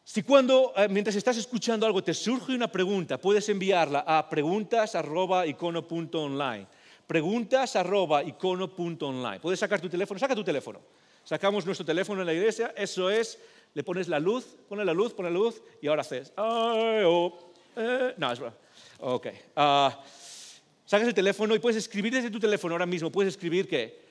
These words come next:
"a preguntas arroba icono punto online", ¿ok? No añadas un punto com al final, no hay punto com al final. Alguno dice, "Hey, yo envío una pregunta", y luego dices, "No, punto online punto com". No, no existe, es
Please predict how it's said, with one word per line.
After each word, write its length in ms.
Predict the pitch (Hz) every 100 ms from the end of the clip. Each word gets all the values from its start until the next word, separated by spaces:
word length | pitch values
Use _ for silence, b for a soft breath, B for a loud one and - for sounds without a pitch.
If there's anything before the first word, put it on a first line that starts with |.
| B
"a 120 | - 127
preguntas 840 | 139 170 226 220 233 233 233 -
arroba 720 | 165 151 156 190 190 196 202 -
icono 560 | 156 - 180 185 185 190
punto 480 | 185 196 - 196 202
online", 760 | 170 170 175 175 170 147 110 107
¿ok? 160 | 120 139 165 156 B B 160
No 100 | 196
añadas 380 | 226 226 220
un 200 | 226 202 190
punto 340 | 226 202 202
com 220 | 226 208
al 80 | 190
final, 280 | 185 185 139
no 60 | 175
hay 80 |
punto 300 | 196 226 220
com 200 | 233 214
al 80 | 175
final. 220 | 151 135
Alguno 200 | 120 180
dice, 220 | 175 143 - B B
"Hey, 100 | 247
yo 80 | 277
envío 160 | 277
una 100 | 269
pregunta", 320 | 214 226 220 170
y 20 |
luego 160 | 180
dices, 180 | 180 - B B
"No, 160 | 202 190
punto 260 | 220 214
online 240 | 202 208 180
punto 280 | 196 185
com". 280 | 180 139 92 -
No, 240 | 180 175
no 80 | 127
existe, 340 | 180 185 -
es 100 | 113